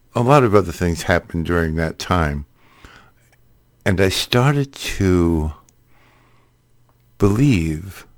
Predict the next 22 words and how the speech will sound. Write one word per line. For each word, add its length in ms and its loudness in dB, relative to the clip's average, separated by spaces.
that 220 -2
I 280 -2
could 360 4
have 600 -6
a 400 0
relationship 1300 -6
with 460 -2
the 200 -6
God 500 0
that 220 -2
I 180 0
had 320 -2
shoved 500 -4
aside 640 -4
and 260 -4
ignored 920 -2
and 160 -4
said, 300 -6
"Don't 220 -2
bother 340 0
me," 380 -4
for, 360 -2